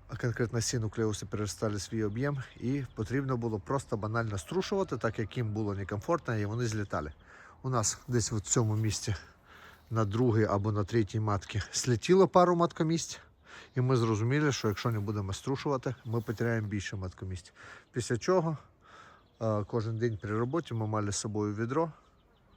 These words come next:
при відборі матку відразу одну рамку струшували. І так вдалося уникнути цієї проблеми. Так що, друзі, так, от така от приємна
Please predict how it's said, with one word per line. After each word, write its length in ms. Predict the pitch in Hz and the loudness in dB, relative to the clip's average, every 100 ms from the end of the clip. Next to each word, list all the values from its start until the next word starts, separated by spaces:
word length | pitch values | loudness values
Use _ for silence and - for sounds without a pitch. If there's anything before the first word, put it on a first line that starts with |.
| _ _ - | _ _ 0
при 180 | 120 | 2
відборі 380 | 104 98 104 107 | 2 0 0 2
матку 380 | 113 160 - 110 | 2 -2 -2 -6
відразу 380 | 101 117 127 107 | 0 2 2 0
одну 240 | 92 113 | -2 -2
рамку 300 | 107 104 - | -2 -4 -6
струшували. 580 | - 104 95 87 85 85 - _ - - - - - - _ _ _ - | -10 -10 -8 -8 -8 -8 -14 _ -20 -20 -20 -20 -20 -20 _ _ _ -4
І 220 | 135 147 - - - _ _ | 0 0 -4 -18 -20 _ _
так 220 | 120 113 | 0 0
вдалося 500 | 95 95 98 101 101 - - - | 0 0 0 -2 -6 -8 -18 -12
уникнути 540 | 117 110 113 - 101 101 | -2 0 0 -2 -6 -6
цієї 240 | - 104 | -2 -2
проблеми. 440 | 92 101 98 87 85 - _ - - - - - - | -2 -4 -4 -4 -8 -12 _ -20 -20 -18 -18 -18 2
Так 180 | 151 139 | 4 6
що, 100 | 143 | 4
друзі, 300 | 131 127 123 | 4 4 6
так, 220 | 123 - - - - - - | 4 4 -4 -4 -8 -6 -4
от 140 | 120 | -2
така 280 | 117 - 117 | -4 0 -2
от 140 | 104 - - - _ - - - _ - _ - - - - - - - | -2 -8 -20 -20 _ -20 -20 -20 _ -20 _ -20 -20 -20 -20 -20 -20 0
приємна 520 | 117 127 123 113 | 2 4 2 0